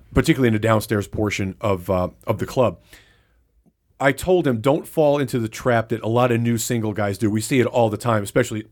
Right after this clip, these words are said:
here in Vegas. Single guys, they're, they're pack animals.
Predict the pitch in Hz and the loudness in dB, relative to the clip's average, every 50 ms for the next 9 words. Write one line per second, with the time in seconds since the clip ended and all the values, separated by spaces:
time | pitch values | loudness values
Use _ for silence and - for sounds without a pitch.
0 | _ _ - 147 127 110 104 101 98 120 123 117 98 87 - - - - - - | _ _ 0 2 2 2 2 0 0 2 2 2 0 -4 -10 -14 -18 -20 -20 -20
1 | - - _ _ _ _ _ _ - - - 175 196 196 185 165 135 139 131 131 | -20 -20 _ _ _ _ _ _ -6 0 2 2 4 4 2 2 4 4 2 4
2 | 135 147 156 151 - - - - 123 123 113 113 - - 120 117 113 - 123 127 | 4 2 0 0 -4 -8 -8 0 2 2 2 0 0 0 0 0 2 2 2 2
3 | 120 113 120 104 98 95 95 101 120 123 - - | 2 2 0 -2 -2 -2 -4 -6 -6 -8 -10 -16